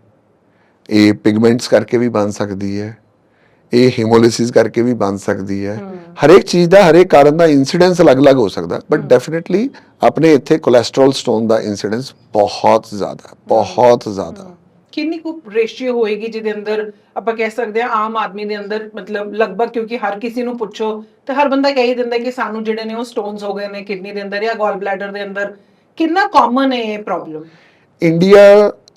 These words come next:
Speaker 1: ਦਾ ਡਾਟਾ ਤਾਂ ਹੈਗਾ, ਪੰਜਾਬ ਦਾ as such ਕੋਈ ਅਲੱਗ ਤੋਂ ਡਾਟਾ ਨਹੀਂ
Speaker 2: ਹੂੰ।
Speaker 1: ਹੈਗਾ, but ਜੇ ਆਪਾਂ ਸਾਰੀਆਂ ਸਟੇਟਸ ਦੇਖ ਕੇ ਚੱਲੀਏ ਤਾਂ ਪੰਜਾਬ ਜਿਹੜਾ ਨੰਬਰ ਵਨ ਤੇ ਆ, ਹੋਰ ਕਿਸੇ ਚੀਜ਼ 'ਚ ਗਿਆ
Speaker 2: ਆਪਣਾ
Speaker 1: ਨਹੀਂ ਗਿਆ,
Speaker 2: ਪੰਜਾਬ
Speaker 1: ਮੈਨੂੰ ਨਹੀਂ
Speaker 2: ਨੰਬਰ
Speaker 1: ਪਤਾ।
Speaker 2: ਵਨ ਹੈ।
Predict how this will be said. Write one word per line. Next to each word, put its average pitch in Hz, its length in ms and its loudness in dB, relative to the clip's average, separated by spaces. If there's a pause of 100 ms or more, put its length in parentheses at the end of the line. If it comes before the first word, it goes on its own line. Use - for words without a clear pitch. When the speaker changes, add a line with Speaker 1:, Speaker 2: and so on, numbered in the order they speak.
(140)
Speaker 1:
ਦਾ 175 160 6
ਡਾਟਾ 143 340 4
ਤਾਂ 160 160 4
ਹੈਗਾ, 117 380 0
ਪੰਜਾਬ 104 480 -2
ਦਾ 110 200 4
as 98 60 0
such 107 260 -4
ਕੋਈ 113 180 4
ਅਲੱਗ 98 180 2
ਤੋਂ 110 160 -4
ਡਾਟਾ 98 280 -2
ਨਹੀਂ 104 200 -6
Speaker 2:
ਹੂੰ। 107 80 -8
Speaker 1:
ਹੈਗਾ, 95 260 -6 (480)
but 143 100 4
ਜੇ 165 100 6
ਆਪਾਂ 170 180 6
ਸਾਰੀਆਂ 156 380 6
ਸਟੇਟਸ 156 360 4
ਦੇਖ 143 180 4
ਕੇ 147 120 0
ਚੱਲੀਏ 135 400 4
ਤਾਂ 147 140 4
ਪੰਜਾਬ 113 480 2
ਜਿਹੜਾ 113 200 2
ਨੰਬਰ 104 280 0
ਵਨ 90 260 -4
ਤੇ 82 200 -6
ਆ, 87 80 -6
ਹੋਰ 110 260 -2
ਕਿਸੇ 110 260 -4
ਚੀਜ਼ 107 220 -6
'ਚ 101 80 -8
ਗਿਆ 101 220 2
Speaker 2:
ਆਪਣਾ 113 120 4
Speaker 1:
ਨਹੀਂ 123 140 4
ਗਿਆ, 127 120 8
Speaker 2:
ਪੰਜਾਬ 120 200 6
Speaker 1:
ਮੈਨੂੰ 220 80 2
ਨਹੀਂ 220 100 2
Speaker 2:
ਨੰਬਰ 220 180 2
Speaker 1:
ਪਤਾ। 202 80 -4
Speaker 2:
ਵਨ 190 60 -12
ਹੈ। 165 120 -12